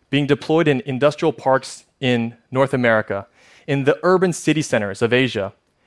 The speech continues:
and even in the arid deserts of the Middle East, is controlled environment agriculture. Controlled environment agriculture is actually just a fancy way of saying weather or climate-proof farming. And many of these farms grow food three-dimensionally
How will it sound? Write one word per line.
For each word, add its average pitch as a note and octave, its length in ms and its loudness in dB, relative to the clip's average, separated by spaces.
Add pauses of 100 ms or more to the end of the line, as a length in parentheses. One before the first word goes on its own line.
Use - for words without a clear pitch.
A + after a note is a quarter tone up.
and C3 140 0
even F3 200 4
in E3+ 100 2
the D3 140 0
arid C#3 280 2
deserts A2+ 360 2
of A2+ 80 -2
the A2+ 60 -2
Middle A#2+ 280 0
East, C#3 400 -4 (340)
is C3 140 -2
controlled D3 440 0
environment A#2+ 520 0
agriculture. G#2+ 640 -6 (1200)
Controlled A3+ 320 0
environment F3+ 380 2
agriculture E3+ 540 -4
is B2+ 180 -4
actually C#3 300 -4
just C3 400 -6
a B2 60 -4
fancy D3 380 0
way C3 200 4
of A#2+ 80 -4
saying A#2 440 -2 (120)
weather D3+ 400 0
or C3+ 180 -2
climate-proof B2 720 -4
farming. G#2 400 -4 (500)
And C3+ 240 0
many E3 160 2
of G3+ 60 -4
these G3 160 -4
farms D3 320 0
grow C3+ 200 2
food C3+ 380 -2
three-dimensionally C3+ 880 -2